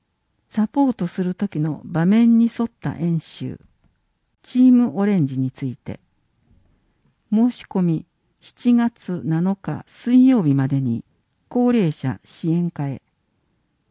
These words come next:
チームオレンジとは、地域で認知症の人やその家族を支える支援チームを作り、認知症高齢者やその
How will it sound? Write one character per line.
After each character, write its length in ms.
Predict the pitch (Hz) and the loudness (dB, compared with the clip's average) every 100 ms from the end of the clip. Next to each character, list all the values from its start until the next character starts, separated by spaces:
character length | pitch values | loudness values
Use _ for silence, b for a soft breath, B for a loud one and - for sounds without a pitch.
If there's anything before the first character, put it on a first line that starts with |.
| _ _ _ _ _ _ | _ _ _ _ _ _
チ 160 | - | -4
ー 120 | 247 269 | 2 4
ム 220 | 269 262 | 4 2
オ 60 | |
レ 120 | 254 233 | 2 2
ン 60 | |
ジ 140 | 147 - | 0 -4
と 140 | 139 | -6
は、 180 | 120 180 - _ _ _ _ _ _ _ _ _ _ | -6 -8 -12 _ _ _ _ _ _ _ _ _ _
地 220 | - 254 226 | -2 0 0
域 260 | - 147 | 0 -6
で 240 | 123 117 - _ _ _ _ | -4 -6 -8 _ _ _ _
認 260 | 202 233 254 | 4 6 4
知 160 | - | 2
症 300 | 247 - 226 | -8 -4 0
の 120 | 214 208 | 0 -2
人 260 | - 185 | -4 -4
や 200 | 147 120 - _ _ | -4 -4 -12 _ _
そ 180 | - | -2
の 220 | 202 214 - | 0 0 -4
家 180 | - 262 | -6 -4
族 360 | 226 - 147 | -4 -4 -6
を 60 | 135 | -4
支 140 | - 151 165 | -6 -4 -2
え 160 | 156 | -2
る 140 | 131 - | -4 -8
支 220 | - - | -10 -2
援 200 | 202 220 | 2 2
チ 180 | - 214 | 0 -2
ー 100 | 170 | 0
ム 140 | 123 | 0
を 60 | 127 | -2
作 280 | - _ 131 | -10 _ -10
り、 200 | 113 - _ _ _ _ _ _ _ - | -10 -12 _ _ _ _ _ _ _ 0
認 280 | 214 254 262 | 4 4 4
知 140 | 240 | 0
症 320 | - 233 220 | -2 -2 -2
高 300 | - 220 214 | -2 -2 0
齢 180 | 208 156 | 2 0
者 180 | - 120 | -2 -6
や 240 | 120 120 - _ _ _ | -4 -6 -12 _ _ _
そ 180 | - 208 | -2 0
の 260 | 220 233 | 2 -2